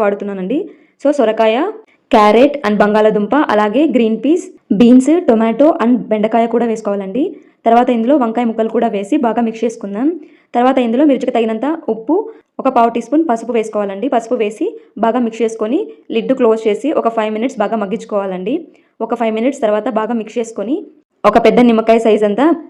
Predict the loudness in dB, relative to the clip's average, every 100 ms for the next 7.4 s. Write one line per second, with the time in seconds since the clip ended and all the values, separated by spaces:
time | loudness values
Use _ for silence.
0 | -4 0 2 2 2 0 -4 -4 -2 -2
1 | -2 -4 -4 -6 -16 _ -4 -2 2 2
2 | 2 0 0 -2 -2 -4 -4 -10 _ -4
3 | 0 2 2 0 0 0 0 0 0 0
4 | -2 -2 -2 0 0 2 2 2 -2 -2
5 | -4 -4 -4 -6 -10 _ _ _ _ _
6 | _ _ _ _ -2 4 6 6 4 2
7 | 4 4 4